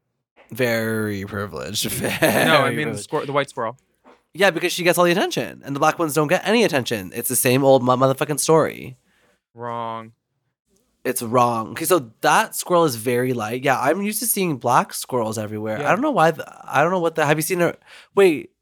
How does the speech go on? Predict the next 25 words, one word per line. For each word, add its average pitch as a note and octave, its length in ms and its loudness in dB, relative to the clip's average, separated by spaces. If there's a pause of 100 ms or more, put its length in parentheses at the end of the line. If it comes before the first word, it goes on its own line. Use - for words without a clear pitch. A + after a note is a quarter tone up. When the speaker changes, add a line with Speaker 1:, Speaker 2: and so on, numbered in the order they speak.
(160)
Speaker 1:
Okay, D#3 220 0
this C3+ 180 -8
might G#3+ 140 -2
be C#4+ 100 0
a - 20 0
dumb B2+ 240 -2
question. B2 480 -4
Don't A#2+ 240 0
judge A2+ 280 0
me, C3 80 -4
Speaker 2:
There A#2+ 80 -2
Speaker 1:
but G#2 80 -2
Speaker 2:
are - 40 -6
Speaker 1:
feel A2+ 100 2
Speaker 2:
no G#2+ 40 -2
dumb C3 60 -4
Speaker 1:
free A#2+ 80 0
to A#2 120 2
judge G#2+ 220 0
Speaker 2:
questions. C3+ 60 2
Speaker 1:
me. E3+ 280 2 (1700)
Does D3+ 120 -6
America D3+ 360 2
have A#3 180 2
raccoons? C3 680 -4